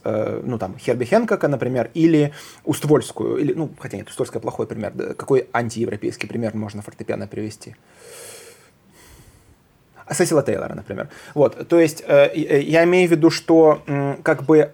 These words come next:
даже если представить себе на секундочку, что в комнате соберется двенадцать человек, из которых, <laughs> я почему-то сказал двенадцать, окей,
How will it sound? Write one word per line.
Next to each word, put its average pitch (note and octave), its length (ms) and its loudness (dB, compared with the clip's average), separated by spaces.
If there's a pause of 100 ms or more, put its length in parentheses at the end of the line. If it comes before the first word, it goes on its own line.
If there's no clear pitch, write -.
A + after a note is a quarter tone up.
даже F3 460 2 (220)
если F#3 280 0
представить G3+ 420 2
себе E3+ 140 -2
на E3 100 0
секундочку, B2+ 580 -2
что B2 180 -6
в - 60 -14
комнате G#3+ 360 4
соберется D#3 440 2
двенадцать C#3+ 400 -2
человек, C#3 480 0 (260)
из B2+ 100 -8
которых, D3+ 300 0 (200)
<laughs> D3 220 -6
я E3+ 160 6
почему-то D3+ 280 -4
сказал A2+ 200 -2
двенадцать, A#2 440 -4
окей, G2+ 200 -6